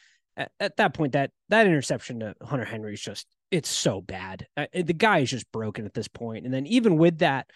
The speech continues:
we still have a chance to cover at the end of the game. Parker drops, uh, a, an extremely well-placed ball, um, by Mac Jones at, at that point. And then Mac Jones takes the sack at the back of the end zone, uh, to lose that cover. And, and it just,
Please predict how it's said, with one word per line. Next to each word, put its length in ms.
we 40
still 180
have 80
a 40
chance 460
to 80
cover 340
at 80
the 100
end 80
of 60
the 80
game. 420
Parker 360
drops, 460
uh, 440
a, 40
an 140
extremely 1120
well-placed 680
ball, 380
um, 460
by 240
Mac 240
Jones 540
at, 160
at 160
that 180
point. 340
And 100
then 120
Mac 180
Jones 260
takes 220
the 80
sack 400
at 80
the 80
back 240
of 60
the 140
end 140
zone, 340
uh, 260
to 120
lose 280
that 180
cover. 400
And, 120
and 220
it 160
just, 460